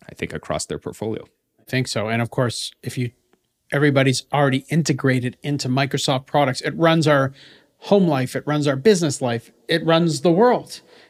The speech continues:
Speaker 2: and it's a name that you trust. And, and so I, I, I think the sky's the limit, really, for Microsoft and what they're trying to achieve.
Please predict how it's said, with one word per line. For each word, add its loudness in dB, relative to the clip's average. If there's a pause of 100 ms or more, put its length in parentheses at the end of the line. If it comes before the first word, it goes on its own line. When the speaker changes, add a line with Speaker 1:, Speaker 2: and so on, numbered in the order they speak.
(100)
Speaker 2:
and 0
it's -2
a 4
name 4
that 0
you -2
trust. -2
And, -10 (200)
and -6 (640)
so -10
I, -6
I, -8
I -20
think -6
the -8
sky's -6
the -8
limit, -6
really, -4
for -10
Microsoft -6
and -6
what -8
they're -8
trying -8
to -6
achieve. -10